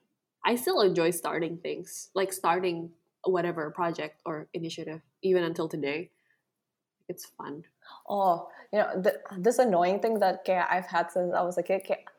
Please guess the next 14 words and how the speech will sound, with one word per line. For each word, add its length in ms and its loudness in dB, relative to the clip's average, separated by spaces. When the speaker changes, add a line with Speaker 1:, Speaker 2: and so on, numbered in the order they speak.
Speaker 2:
okay, 120 4
I 100 4
wouldn't 300 4
say 320 4
I'm 320 0
super 600 2
picky 500 2
as 140 4
an 160 4
eater, 240 6
but, 180 2
like, 300 2
now, 560 4
because 360 2